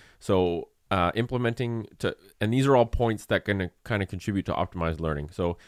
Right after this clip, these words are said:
implementing a learning process and system, engineering your environment, optimizing your mental function, knowing your limits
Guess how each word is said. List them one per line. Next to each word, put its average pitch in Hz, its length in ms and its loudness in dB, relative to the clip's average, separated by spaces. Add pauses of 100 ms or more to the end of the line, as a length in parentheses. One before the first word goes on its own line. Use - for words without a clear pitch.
(120)
implementing 120 520 -2
a 87 60 0
learning 98 320 0
process 90 520 0
and 90 120 -8
system, 123 420 -4 (420)
engineering 101 480 0
your 95 140 2
environment, 87 560 -2 (440)
optimizing 95 520 0
your 82 100 -2
mental 101 300 -2
function, 95 500 -6 (480)
knowing 135 360 2
your 117 160 2
limits 101 720 0